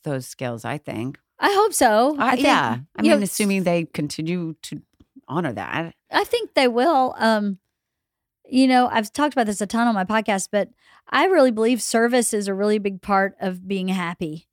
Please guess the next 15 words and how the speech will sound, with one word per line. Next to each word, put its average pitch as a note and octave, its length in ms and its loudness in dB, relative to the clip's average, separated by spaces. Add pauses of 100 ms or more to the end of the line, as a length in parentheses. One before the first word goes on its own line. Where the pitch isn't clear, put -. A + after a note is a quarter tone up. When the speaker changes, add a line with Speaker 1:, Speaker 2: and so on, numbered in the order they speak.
(140)
Speaker 1:
I - 180 -20
do - 140 -20
Speaker 2:
If G#3 200 -8
you, B3 80 -10
Speaker 1:
too. - 120 -16
Speaker 2:
if G#3 120 -6
you, B3+ 300 0 (120)
if A3 140 -10
you B3 160 0
can C4 200 2
be A3+ 160 0
of G#3+ 180 0
service, G#3 680 -2 (400)
it G#3+ 260 -8 (240)
ful-, A#3+ 240 0